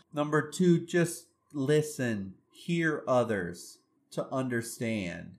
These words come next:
Especially, and this is the hard thing to do, especially people you disagree with. Another one, check your anger.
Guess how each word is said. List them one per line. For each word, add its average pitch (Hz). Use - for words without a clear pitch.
Especially, 135
and 113
this 127
is 123
the 117
hard 123
thing 120
to 117
do, 110
especially 113
people 107
you 101
disagree 98
with. 87
Another 135
one, 139
check 175
your 123
anger. 104